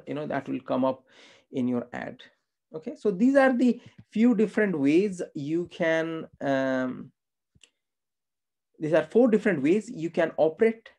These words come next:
scale your, um, drop shipping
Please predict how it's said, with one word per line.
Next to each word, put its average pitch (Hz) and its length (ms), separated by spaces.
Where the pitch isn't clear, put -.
scale 165 560
your, 151 720
um, 120 880
drop 170 240
shipping 151 400